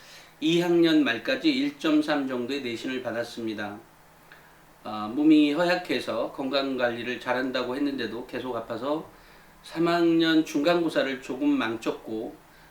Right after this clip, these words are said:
그 후에 마음까지 무너져서 결국 기말은, 기말에 삼 점대까지 떨어졌습니다. 그래서 내신은 총 뭐 일 점 팔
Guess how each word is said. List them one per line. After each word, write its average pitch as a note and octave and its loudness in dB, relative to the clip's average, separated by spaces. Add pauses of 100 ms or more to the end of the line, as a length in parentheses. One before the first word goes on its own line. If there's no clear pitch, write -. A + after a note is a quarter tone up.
(140)
그 D3+ 2
후에 D3 -2 (720)
마음까지 D3 2
무너져서 B2+ -2
결국 A#2+ -8
기말은, C3 -4 (640)
기말에 A#2 -2
삼 F3 -4
점대까지 B2 -4
떨어졌습니다. A#2 -6 (800)
그래서 A#2+ -6
내신은 D3 0
총 B2+ -6
뭐 A2 -6
일 C3+ -4
점 C#3 -4
팔 F3 -2